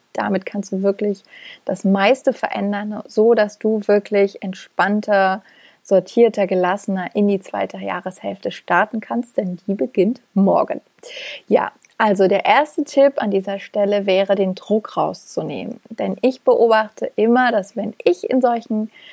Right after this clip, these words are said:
Gedankenkarussell-Momenten bin und viel nachdenke und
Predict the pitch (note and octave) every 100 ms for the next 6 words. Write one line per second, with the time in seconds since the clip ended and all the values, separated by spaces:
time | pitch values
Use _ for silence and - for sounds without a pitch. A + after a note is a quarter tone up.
0 | - - G#3 A3+ A#3 A3+ A3 G3+ G3+ G3
1 | G#3+ G#3 G3 G3 - _ _ G#3 G3+ G3+
2 | G3+ G3 G3 G3+ F#3+ F#3+ - G#3 F#3+ -
3 | _ _ _ - C4+ C4+ A#3 G3 G3+ -
4 | F#3+ F#3+ F#3+ E3+ - F#3+